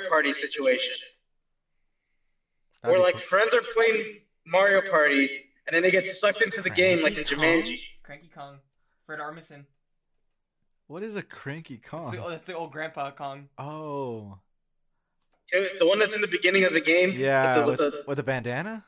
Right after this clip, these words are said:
Speaker 2: No, no, no. He just has a cane, right?
Speaker 3: Yeah, and a, I think he has a
Speaker 1: Yeah.
Speaker 3: long beard,
Speaker 2: His
Speaker 3: too.
Speaker 2: brother's the one with the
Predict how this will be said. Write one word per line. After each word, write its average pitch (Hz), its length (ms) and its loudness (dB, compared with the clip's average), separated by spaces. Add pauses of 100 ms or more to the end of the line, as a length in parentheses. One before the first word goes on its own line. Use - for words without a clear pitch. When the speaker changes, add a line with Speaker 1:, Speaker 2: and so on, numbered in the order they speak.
(140)
Speaker 2:
No, 147 240 -4
no, 135 160 -4
no. 131 100 -6
He 131 100 -8
just 135 140 -8
has 143 120 0
a 113 60 -8
cane, 139 320 -8
right? 127 180 -8
Speaker 3:
Yeah, 135 240 -10 (280)
and 156 140 -12
a, 151 100 -12 (200)
I 151 60 -14
think 170 120 -16
he 175 60 -14
has 165 100 -14
a 147 40 -6
Speaker 1:
Yeah. 147 220 4
Speaker 3:
long 139 100 -8
beard, 143 280 -12
Speaker 2:
His 143 220 -6
Speaker 3:
too. - 60 -18
Speaker 2:
brother's 147 420 -2
the 156 60 -8
one 151 120 -4
with 151 100 -12
the 135 100 -10